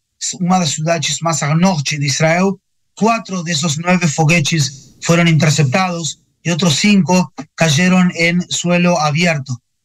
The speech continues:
Eh, seguimos atacando, como falaba, de forma, eh, quirúrgica a todo tipo de ataque de Hezbollah y diciendo de forma muy clara que cualquiera que quiere,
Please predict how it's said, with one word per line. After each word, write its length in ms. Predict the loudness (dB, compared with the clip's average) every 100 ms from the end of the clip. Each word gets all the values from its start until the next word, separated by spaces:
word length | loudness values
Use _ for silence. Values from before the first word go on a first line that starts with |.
| _
Eh, 400 | -4 0 2 0 -2
seguimos 680 | -4 -2 2 2 0 -4 -6
atacando, 680 | -6 -4 -4 -2 -2 -4 -4
como 240 | -2 -2
falaba, 580 | 0 0 0 0 -2 -4 _ _
de 120 | -4
forma, 580 | -2 0 0 2 2 -2 -10 _ -8
eh, 420 | -4 -2 0 -2 -6 -14 -20 -14
quirúrgica 840 | -2 2 4 2 0 -4 -2 -4 -4 _
a 160 | -6 -2
todo 240 | 0 0
tipo 380 | 0 -2 -2 0
de 60 | -2
ataque 540 | 0 -2 -2 -6 -4
de 200 | -2 0
Hezbollah 680 | 0 -2 -4 -2 0 -2 -4 _ _ _
y 340 | -4 0 0 -2
diciendo 520 | -2 0 2 2 2
de 80 | 2
forma 340 | 0 2 4
muy 240 | 4 2 0 -2
clara 400 | -2 0 -2 -6 -12 _ _
que 100 | -6
cualquiera 600 | -2 -2 -2 0 0 -2 -4
que 120 | -10
quiere, 580 | -2 0 2 0 -2